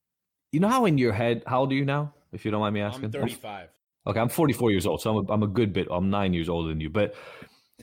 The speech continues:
Speaker 1: I'm forty-four years old, and I've gone through many phases in my life now, but I still feel like the same person under all of it. Do you know what I'm saying? Like, I was a de-, definitely a very different kid, both in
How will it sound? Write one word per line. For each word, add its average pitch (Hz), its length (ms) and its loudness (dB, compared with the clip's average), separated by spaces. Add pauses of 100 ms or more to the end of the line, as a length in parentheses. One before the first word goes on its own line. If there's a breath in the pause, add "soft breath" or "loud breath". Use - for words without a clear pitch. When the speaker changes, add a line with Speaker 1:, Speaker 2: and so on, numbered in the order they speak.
(320 loud breath)
Speaker 1:
I'm - 100 0
forty-four 226 440 2
years 127 240 4
old, 113 260 4
and 139 80 2
I've 127 100 2
gone 151 220 2
through 135 120 0
many 123 260 2
phases 92 420 -2
in 87 100 -2
my 85 120 -4
life 78 280 -8
now, 90 240 -2
but 113 380 0 (260)
I 135 140 -8
still - 320 -2
feel 175 540 0
like 107 200 2
the 104 140 -4
same 120 440 -4
person 98 460 -6
under 87 260 -4
all 82 240 -4
of - 0 -
it. 95 240 -6
Do 101 60 -4
you 123 80 0
know 139 60 0
what 143 80 2
I'm 143 100 0
saying? 143 280 2
Like, 101 260 0 (920 soft breath)
I 117 60 -2
was 127 160 2
a 127 60 2
de-, 165 180 2
definitely 165 380 2
a 117 40 2
very 117 220 2
different 98 680 -2
kid, 101 440 -2
both 107 200 -2
in 95 220 -2